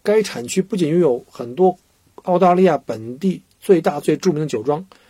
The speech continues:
还有很多大酒庄有大量的这个股份。产区内比较著名的哈，包括中国人现在耳熟能详的有奔富啊，叫 Penfolds Wine-，Winery，还有叫那个皮特利蒙，叫 Peter Le Man，还有呢，像什么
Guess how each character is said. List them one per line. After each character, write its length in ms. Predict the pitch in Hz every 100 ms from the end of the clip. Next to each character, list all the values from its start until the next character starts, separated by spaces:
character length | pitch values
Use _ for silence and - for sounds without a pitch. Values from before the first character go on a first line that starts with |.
| -
还 140 | -
有 80 | 190
很 120 | 190
多 80 | 123
大 140 | 143 147
酒 160 | 120
庄 240 | 123 147 156
有 160 | 120
大 180 | - 160
量 140 | 151
的 100 | 127
这 140 | 120 127
个 80 | 113
股 220 | 120 107
份。 200 | - 135 _ _ _ _ _ _ _ _ _ _ _ _
产 240 | - 147 139
区 100 | 190
内 160 | 190 156 -
比 80 | 127
较 100 | 123
著 160 | - 190
名 200 | 123 143
的 80 |
哈， 120 | 135 123
包 180 | 139
括 160 | 139 139
中 180 | 131 151
国 100 | 143
人 120 | 127
现 160 | - 135
在 240 | 131 120 131
耳 100 | 127
熟 100 | 117
能 140 | 135 131
详 100 | 127
的 120 | 131
有 120 | 113
奔 260 | 104 151 160
富 180 | - 175
啊， 180 | 131 - _ _ _
叫 160 | - 117
Penfolds 520 | - 170 165 165 143
Wine-，Winery， 800 | 135 127 165 139 143 165 135 101 _ _ _ _ -
还 140 | 143
有 120 | 139
叫 280 | 123 139 123
那 160 | 123 120
个 420 | - 117 110 107 _ _ _ _ _
皮 120 | -
特 140 | 151 175
利 100 | 151
蒙， 260 | 127 170 -
叫 100 | - -
Peter 240 | - 165
Le 120 | 147
Man， 220 | 151 160 - _ _ _ - _ _
还 200 | - 123
有 180 | 127 113
呢， 300 | 120 123 127 -
像 320 | - 135 120
什 120 | 120
么 360 | 120 131 131